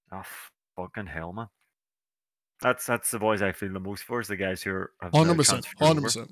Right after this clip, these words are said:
Speaker 2: That's, that's the, the, the worst part about this, hands down.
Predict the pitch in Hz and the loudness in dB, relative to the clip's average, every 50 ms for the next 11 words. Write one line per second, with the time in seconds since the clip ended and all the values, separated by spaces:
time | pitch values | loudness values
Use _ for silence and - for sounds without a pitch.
0 | - - 117 123 123 - - - - 131 127 - - - 139 127 113 107 - - | -10 -6 -4 -4 0 0 0 0 2 2 2 4 4 2 0 -2 -6 -6 -8 -8
1 | 110 113 101 90 120 131 127 123 127 123 127 123 - - 135 120 120 120 - - | -6 -8 -6 -4 -2 -2 0 0 0 2 2 2 2 2 0 0 0 -4 -6 -8
2 | 113 107 - - 135 135 135 - - - 139 - - 123 131 131 123 117 123 - | -10 -12 -8 -4 0 4 4 4 4 4 0 -2 -2 0 0 0 2 2 0 0
3 | 117 110 113 123 131 131 123 131 120 123 | 0 0 -2 -2 -2 -2 -4 -6 -10 -12